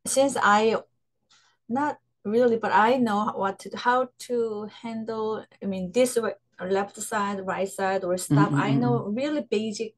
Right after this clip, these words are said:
Speaker 1: um,
Speaker 2: Mm-hmm.
Speaker 1: manage-, management, the basic, um, rule.
Speaker 2: Basic skills to
Speaker 1: Basic
Speaker 2: control the
Speaker 1: skills.
Speaker 2: horse. Mm-hmm.
Speaker 1: Yes. And then he,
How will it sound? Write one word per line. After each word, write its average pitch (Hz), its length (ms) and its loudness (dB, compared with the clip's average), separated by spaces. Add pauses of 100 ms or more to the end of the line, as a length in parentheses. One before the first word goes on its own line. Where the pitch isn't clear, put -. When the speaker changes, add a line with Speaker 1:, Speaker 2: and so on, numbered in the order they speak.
(160)
Speaker 1:
um, 185 440 -10
Speaker 2:
Mm-hmm. 135 440 4 (580)
Speaker 1:
manage-, 180 420 -12 (100)
management, 247 540 -8
the - 80 -8
basic, 226 640 0
um, 185 520 -6 (1000)
rule. 202 300 4
Speaker 2:
Basic 147 340 4
skills 185 720 6
to - 220 2
Speaker 1:
Basic 151 180 6
Speaker 2:
control 160 380 4
the 156 80 4
Speaker 1:
skills. 160 100 4
Speaker 2:
horse. 190 400 4
Mm-hmm. 170 480 2
Speaker 1:
Yes. 196 460 -2 (460)
And 226 340 2
then 208 500 0
he, - 400 -8